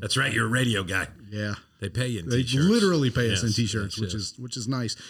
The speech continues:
Speaker 2: And one of the things I've done, and I wouldn't say this if I thought there was any chance our owner would ever listen to our podcast,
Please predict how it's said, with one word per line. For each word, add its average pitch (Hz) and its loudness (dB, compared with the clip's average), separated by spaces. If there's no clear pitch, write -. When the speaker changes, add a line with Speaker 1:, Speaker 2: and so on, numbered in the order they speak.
Speaker 2:
And 139 4
one 220 6
of 180 4
the 143 0
things 135 2
I've 123 0
done, 131 4
and 113 2
I 120 0
wouldn't 135 4
say 123 0
this 110 -2
if 104 -6
I 113 0
thought 123 -2
there 127 -4
was 117 4
any 120 6
chance 117 0
our 110 2
owner 120 4
would 120 -2
ever 127 2
listen 120 4
to 101 0
our 101 -2
podcast, 107 -2